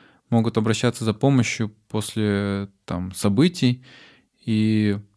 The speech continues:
на эту мысль меня натолкнула как раз, э, твоя реплика про какую-то серьёзность и,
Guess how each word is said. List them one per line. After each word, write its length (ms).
на 80
эту 160
мысль 260
меня 280
натолкнула 540
как 160
раз, 320
э, 380
твоя 380
реплика 540
про 600
какую-то 220
серьёзность 880
и, 560